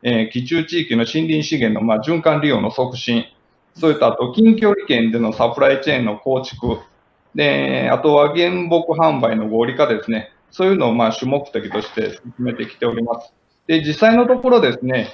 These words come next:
あの、エーザイ加工からチップ製造まで、まあ、現状で言いますと、あの、粗大生産量より消費量の方が上回っているという状況にありますんで、まあ、今後さらなる、まあ、増産が必要というような状況になっております。それと、あと、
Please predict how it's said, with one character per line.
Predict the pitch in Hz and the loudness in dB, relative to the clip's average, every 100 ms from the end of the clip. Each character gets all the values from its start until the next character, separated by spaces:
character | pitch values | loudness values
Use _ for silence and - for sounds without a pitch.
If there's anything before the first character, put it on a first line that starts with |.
| - - - | -18 -20 -4
あ | 131 | -2
の、 | 127 120 131 | 0 -2 0
エ | 180 | 0
ー | |
ザ | 185 190 | 4 2
イ | |
加 | 185 185 | 2 0
工 | 147 127 | 0 -2
か | 113 | -2
ら | 110 | -4
チ | 160 | -8
ッ | 156 | -8
プ | - | -10
製 | 151 160 | -4 -2
造 | 151 120 | 0 0
ま | 113 107 | 0 -2
で、 | |
ま | 113 120 | 0 -2
あ、 | - - | -4 -10
現 | 143 202 202 | -2 2 2
状 | 202 | 2
で | 190 | 0
言 | 185 | -2
い | |
ま | 190 170 | -2 -4
す | - | 0
と、 | 180 117 - - - - | 2 2 -2 -12 -20 -4
あ | 117 | -2
の、 | 113 107 110 110 107 113 | 0 -2 -6 -6 -8 -4
粗 | 196 196 | 0 2
大 | 139 | 2
生 | 113 120 | 2 -2
産 | 127 156 165 | 0 0 2
量 | 135 113 | 2 2
よ | 113 | 0
り | 113 | -2
消 | 110 120 123 | -2 -2 -2
費 | 190 | 0
量 | 165 107 | -2 -2
の | 101 | -4
方 | 120 | -4
が | 107 | -4
上 | 107 165 | 0 2
回 | 170 165 160 | 4 2 0
っ | |
て | 165 | -2
い | |
る | 160 156 | -2 -2
と | 110 | -6
い | |
う | 110 | -4
状 | 131 135 | -4 -4
況 | 139 | -4
に | 120 | -2
あ | |
り | 113 | -2
ま | 120 123 | -2 -4
す | 131 | -2
ん | 113 | -2
で、 | 110 113 113 _ _ - | 0 0 -2 _ _ 0
ま | 123 | 0
あ、 | - | 2
今 | 127 135 | 0 0
後 | 123 | 2
さ | 127 | 4
ら | 143 | 4
な | 127 107 | 4 0
る、 | |
ま | 110 110 | -4 -4
あ、 | |
増 | 139 139 | -2 -2
産 | 135 127 | -2 -4
が | 113 | -6
必 | 135 - | -6 -4
要 | 139 131 | -6 -2
と | |
い | 113 | -2
う | 113 | 0
よ | |
う | |
な | 110 107 | -2 -6
状 | 110 117 | -4 -4
況 | 117 113 | -2 -4
に | |
な | 107 | -4
っ | - | -8
て | 107 | -10
お | |
り | 107 | -8
ま | 110 | -8
す。 | - - - - - - - - - | -8 -20 -20 -20 -20 -20 -18 -18 -20
そ | - 185 | -4 0
れ | 185 | 2
と、 | 185 185 | 4 4
あ | 147 | 4
と、 | 165 160 | 2 -2